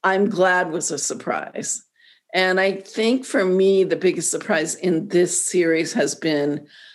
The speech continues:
how incredibly important that first book was and how incredibly important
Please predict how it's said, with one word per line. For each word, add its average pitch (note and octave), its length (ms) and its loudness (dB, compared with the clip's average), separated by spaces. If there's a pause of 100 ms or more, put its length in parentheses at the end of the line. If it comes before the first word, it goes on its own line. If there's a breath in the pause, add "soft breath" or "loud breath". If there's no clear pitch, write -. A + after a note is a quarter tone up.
(120)
how G3+ 680 0
incredibly F3 1300 0
important D3 720 -2 (160)
that B2+ 300 0
first - 400 -4
book - 260 -2
was D#3+ 480 0 (440 loud breath)
and E3 180 0
how G3 340 0
incredibly E3 1120 0
important D#3+ 760 0